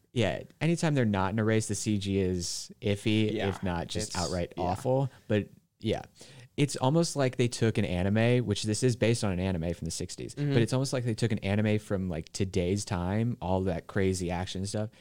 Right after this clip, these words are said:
Speaker 1: and just moved it straight to live action and just didn't change a thing.
Speaker 2: I know.
Speaker 1: And it works. It really does for
Speaker 2: It
Speaker 1: me.
Speaker 2: does.
Speaker 1: So this movie, when it came out, it was critically just hated. Everybody rated it awful.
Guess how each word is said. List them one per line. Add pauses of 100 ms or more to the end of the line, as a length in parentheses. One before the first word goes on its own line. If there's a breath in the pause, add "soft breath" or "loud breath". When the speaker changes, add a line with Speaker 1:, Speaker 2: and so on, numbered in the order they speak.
(160 soft breath)
Speaker 1:
and
just
moved
it
straight
to
live
action (400 loud breath)
and
just
didn't
change
a
thing.
Speaker 2:
I
know. (240 soft breath)
Speaker 1:
And
it
works.
It
really
does
for
Speaker 2:
It
Speaker 1:
me.
Speaker 2:
does. (200 loud breath)
Speaker 1:
So
this
movie, (360)
when
it
came
out,
it
was
critically
just
hated. (160)
Everybody
rated
it
awful.